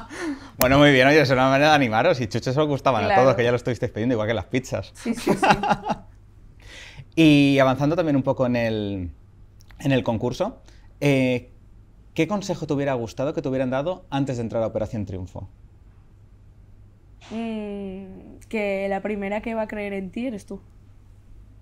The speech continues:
Speaker 1: Qué bonito.
Speaker 2: Igual, sí.
Speaker 1: ¿Y el mejor y el peor momento de tu paso por la academia?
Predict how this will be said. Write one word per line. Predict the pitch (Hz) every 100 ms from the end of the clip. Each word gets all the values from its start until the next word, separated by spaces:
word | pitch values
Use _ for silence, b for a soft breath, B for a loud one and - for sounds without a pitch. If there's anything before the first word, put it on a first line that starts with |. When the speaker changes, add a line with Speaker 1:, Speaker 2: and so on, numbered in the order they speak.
| - - - - - - -
Speaker 1:
Qué | 123
bonito. | 110 107 196
Speaker 2:
Igual, | 101 - - - -
sí. | - 208 - b -
Speaker 1:
¿Y | 135
el | 127 123
mejor | 117 139 143
y |
el | 151
peor | 139 123
momento | 123 120 151 269 294 - -
de | 110
tu | 120
paso | 120 117
por | 123 120
la |
academia? | 117 113 127 180